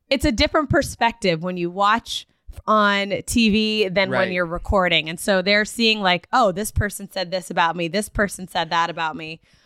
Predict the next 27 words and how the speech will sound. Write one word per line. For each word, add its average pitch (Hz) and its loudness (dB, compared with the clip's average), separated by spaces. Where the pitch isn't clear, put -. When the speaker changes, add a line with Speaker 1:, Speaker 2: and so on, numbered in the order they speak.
Speaker 1:
This 185 0
is 277 0
what 196 2
Zach 190 2
said 170 0
about 147 2
me." 165 -8
Speaker 2:
The, 147 -4
Speaker 1:
And 196 0
they're 226 2
Speaker 2:
the 214 6
Speaker 1:
all 220 4
Speaker 2:
one, 185 4
Speaker 1:
seeing 294 4
it. 156 -12
Speaker 2:
Totally 160 2
agree. 135 -4
The 127 -8
one 170 -2
that 139 -6
I 123 -2
was 131 -6
surprised 135 -4
had, 120 -10
like, 117 -10
a 113 -10
moment. 120 -4